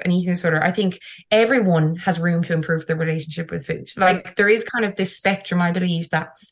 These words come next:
we have healthy eating, or sorry, like, a healthy relationship with food on one side, and then we have an eating disorder on the other side. And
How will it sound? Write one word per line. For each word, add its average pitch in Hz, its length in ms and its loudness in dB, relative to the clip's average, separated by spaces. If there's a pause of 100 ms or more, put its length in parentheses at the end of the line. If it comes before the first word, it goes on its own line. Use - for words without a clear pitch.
(140)
we 190 100 2
have 170 340 2 (160)
healthy 226 400 2
eating, 185 500 0
or 214 60 2
sorry, 180 340 2
like, 185 140 0
a 180 40 -2
healthy 226 280 0
relationship 196 400 -4
with 175 120 -10
food 175 280 -2 (380)
on 175 120 4
one 208 160 4
side, 208 380 2 (320)
and 180 120 4
then 175 100 4
we 170 100 2
have 165 240 -2
an 175 100 0
eating 175 240 0
disorder 170 300 0
on 165 60 0
the 165 100 2
other 208 100 2
side. 202 340 0
And 180 220 2